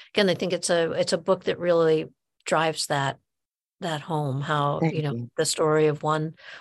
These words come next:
Speaker 1: one woman can be so powerful in, in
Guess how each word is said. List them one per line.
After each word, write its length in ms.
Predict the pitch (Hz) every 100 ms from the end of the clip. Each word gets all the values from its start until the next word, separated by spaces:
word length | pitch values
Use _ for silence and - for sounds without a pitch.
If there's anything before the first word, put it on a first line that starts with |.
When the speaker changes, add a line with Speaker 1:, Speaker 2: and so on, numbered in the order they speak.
| _
Speaker 1:
one 220 | - 175 165
woman 400 | 156 147 135 147
can 320 | - 165 151
be 240 | 151 151
so 340 | 147 - 185 196
powerful 760 | 156 135 135 127 - 123 139 _ -
in, 280 | 151 147 - _ _
in 380 | 220 143 139